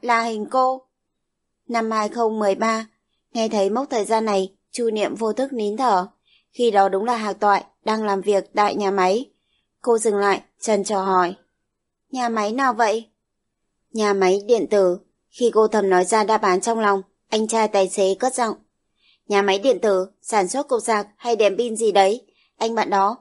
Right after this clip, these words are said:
không chỉ là cùng phòng ký túc xá, mà còn cùng phân xưởng với tôi nữa. Những ngày đầu cậu ấy mới vào xưởng, tôi là người hướng dẫn cậu ấy làm việc." Dưới ánh nắng chói chang,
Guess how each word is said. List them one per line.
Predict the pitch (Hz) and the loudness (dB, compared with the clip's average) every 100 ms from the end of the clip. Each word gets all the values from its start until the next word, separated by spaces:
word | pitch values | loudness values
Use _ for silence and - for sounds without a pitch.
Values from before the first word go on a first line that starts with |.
| _ | _
không | 269 233 | -4 -2
chỉ | 233 190 | 0 2
là | 196 | 2
cùng | 196 196 | 2 -4
phòng | 214 202 | -2 -4
ký | 185 208 | -2 -2
túc | 262 | -4
xá, | 277 226 202 262 _ - | -4 -2 -2 -4 _ -10
mà | 226 208 | -4 -2
còn | 208 214 208 | 0 -2 0
cùng | 214 | -2
phân | 202 247 | -2 -4
xưởng | 226 220 180 | 0 0 2
với | 196 | 0
tôi | 208 247 226 | 0 0 0
nữa. | 240 294 302 _ _ _ | 0 -2 -6 _ _ _
Những | 233 240 | -10 -6
ngày | 254 | -4
đầu | 208 202 | 2 2
cậu | - 151 | 2 0
ấy | 185 | 0
mới | 196 196 | 0 0
vào | 247 226 | 0 0
xưởng, | - 202 185 - - | 0 -2 -2 -6 -4
tôi | 240 | 0
là | 226 | 2
người | 208 202 | 2 0
hướng | 208 202 | 0 -4
dẫn | 202 269 | -2 -4
cậu | 277 190 | 0 0
ấy | 202 | 2
làm | 240 254 | 0 -2
việc." | 226 220 214 _ _ _ _ _ _ _ _ _ | 0 0 0 _ _ _ _ _ _ _ _ _
Dưới | - 196 | -2 2
ánh | 196 208 | 2 0
nắng | 196 202 | -2 -2
chói | 208 196 | -4 -2
chang, | 247 226 | -2 -2